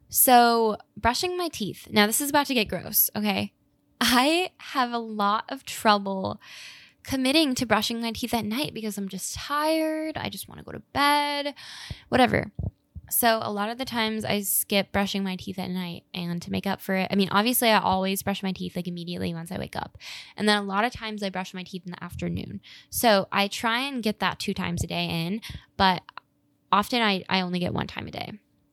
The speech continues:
And my dentist says my teeth are great, so don't even come for me. I just have good teeth genes, which is really nice. Also, putting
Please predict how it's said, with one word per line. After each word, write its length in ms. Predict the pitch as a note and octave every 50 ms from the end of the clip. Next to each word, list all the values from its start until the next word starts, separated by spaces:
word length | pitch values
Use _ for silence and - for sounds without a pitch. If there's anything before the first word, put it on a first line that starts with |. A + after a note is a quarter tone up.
| _ _
And 160 | - G#3+ A3 A3
my 100 | G#3+ G#3
dentist 580 | G#3+ A3 A3+ A#3 - B3 A#3+ - - - -
says 280 | - - - G3+ G3 F#3+
my 120 | G3 F#3
teeth 240 | F#3 - G3 F#3 -
are 100 | F3 E3+
great, 340 | - - - - - - -
so 360 | - - F3+ E3+ E3 E3+ E3 _ _ _ _ _ _ _ _ -
don't 160 | F#3+ F#3 F3+
even 220 | F3 E3+ E3 E3+
come 200 | E3 F3+ - -
for 100 | - -
me. 120 | G3 - -
I 80 | F#3+ G3+
just 160 | - G#3+ -
have 160 | A#3+ G#3 G3+
good 200 | - F#3 F3+ F3 - _ _ _
teeth 360 | - - F#3 F3+ - - -
genes, 500 | - - F3+ F3 E3 D3+ D#3+ F#3 F#3+ - - _ - - - - - - _
which 140 | - G#3 G3+
is 140 | G#3 F#3+ F#3+
really 240 | F#3+ F#3 F3+ F3 F3
nice. 340 | F3 - - - - - - _ _ _ - - _ -
Also, 460 | G3 G3+ G#3 - C4+ C4+ C#4+ D4 C#4+
putting 360 | _ - - G3 G3 G3